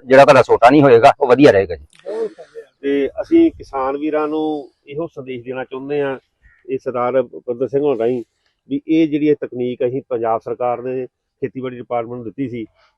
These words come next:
Speaker 2: ਅਸੀਂ ਉਹ ਵ-, ਪਿੰਡ-ਪਿੰਡ ਜਾ ਕੇ ਕਿਸਾਨਾਂ ਤੱਕ ਪ੍ਰੇਰਿਤ ਕਰਕੇ ਉਹਨਾਂ ਨੂੰ ਪ੍ਰਚਲਿਤ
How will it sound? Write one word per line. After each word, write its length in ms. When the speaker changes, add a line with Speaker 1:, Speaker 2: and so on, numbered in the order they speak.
Speaker 2:
ਅਸੀਂ 220
ਉਹ 160
ਵ-, 460
ਪਿੰਡ-ਪਿੰਡ 340
ਜਾ 200
ਕੇ 60
ਕਿਸਾਨਾਂ 400
ਤੱਕ 140
ਪ੍ਰੇਰਿਤ 320
ਕਰਕੇ 340
ਉਹਨਾਂ 140
ਨੂੰ 140
ਪ੍ਰਚਲਿਤ 380